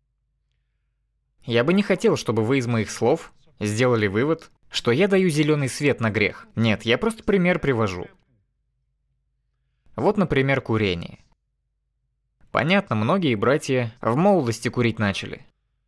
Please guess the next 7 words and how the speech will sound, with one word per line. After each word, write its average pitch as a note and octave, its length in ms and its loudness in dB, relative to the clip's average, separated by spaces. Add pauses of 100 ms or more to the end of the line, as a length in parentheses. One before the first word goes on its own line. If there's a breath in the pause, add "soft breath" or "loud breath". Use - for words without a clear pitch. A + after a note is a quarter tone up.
(180)
Дурная D#3 500 0
привычка. A2 540 -4 (540)
Я A2+ 120 2
искренне, A2+ 540 -2
от G2 100 -6
всей D3+ 300 0
души C3+ 520 -4